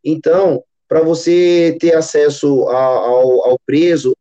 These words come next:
fazer uma entrevista, você tem que ir até a vara de execução penal, onde tramita o processo de execução do preso,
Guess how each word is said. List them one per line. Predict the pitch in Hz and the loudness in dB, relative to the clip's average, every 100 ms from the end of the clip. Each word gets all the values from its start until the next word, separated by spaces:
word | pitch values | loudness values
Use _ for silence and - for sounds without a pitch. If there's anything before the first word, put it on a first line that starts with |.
| _ | _
fazer | 127 127 | -2 -2
uma | 135 | -2
entrevista, | 131 120 113 147 185 - | -6 -6 -4 -4 -4 0
você | 123 139 143 | 0 0 -4
tem | 139 151 | -4 -2
que | 151 | 0
ir | |
até | 143 165 | 0 2
a | 190 | 2
vara | 156 156 147 | 2 0 0
de | 143 | -2
execução | 135 143 - 131 135 127 | -4 -6 -6 -10 -8 -8
penal, | 175 185 147 139 147 170 - _ _ | -6 -4 -2 0 2 0 -2 _ _
onde | 139 160 160 | -2 -2 -2
tramita | 165 147 151 151 | -2 0 0 -2
o | |
processo | 147 147 170 175 - | -2 -2 0 -4 -2
de | |
execução | 170 151 160 151 156 151 | -2 -2 -4 -4 -4 -2
do | 190 - | -4 -2
preso, | 143 147 160 165 | 0 0 0 -4